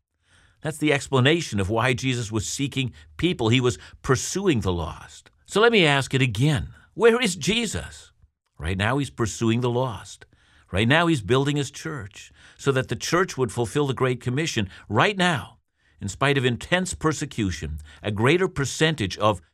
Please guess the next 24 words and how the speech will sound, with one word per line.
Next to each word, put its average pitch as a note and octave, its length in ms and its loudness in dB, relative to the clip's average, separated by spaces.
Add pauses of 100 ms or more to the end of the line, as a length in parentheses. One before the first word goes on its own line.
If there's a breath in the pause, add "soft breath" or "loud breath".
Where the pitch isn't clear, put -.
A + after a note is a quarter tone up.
(160)
people - 500 -2
claim C#3 280 2
faith C#3+ 280 2
in D3+ 80 -2
Christ F2+ 480 -2 (220 loud breath)
than C#3 160 6
at D#3+ 120 2
any G#3 240 4
other E3 220 4
time B2 340 0
in A2 100 2
human A#2 260 2
history. A#2+ 580 -2 (640)
Why? D#3 480 -4 (420)
Because D3+ 460 2
there D#3 160 4
is D3+ 360 4
a C3+ 120 4
global D3+ 640 2
hunger D#3 500 0
for G#2+ 160 -6
the A2 80 -2
living A2+ 300 0
God. A#2+ 440 -6